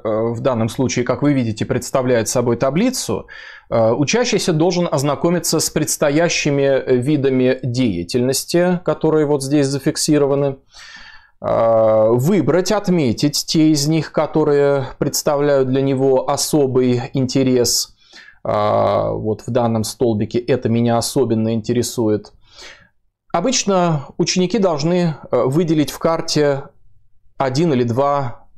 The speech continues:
э, вида такой деятельности, которые их, э, особенно интересуют.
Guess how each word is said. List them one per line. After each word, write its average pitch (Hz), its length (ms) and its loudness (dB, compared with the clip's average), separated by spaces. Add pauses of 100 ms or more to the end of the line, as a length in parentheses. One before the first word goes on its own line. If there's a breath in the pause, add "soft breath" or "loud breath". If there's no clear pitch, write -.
(140)
э, 107 400 0
вида 120 600 0 (360)
такой 110 300 0
деятельности, 113 600 -2
которые 101 560 -2 (300 loud breath)
их, - 260 -10
э, 104 40 -2 (360)
особенно 104 420 -2
интересуют. - 640 -6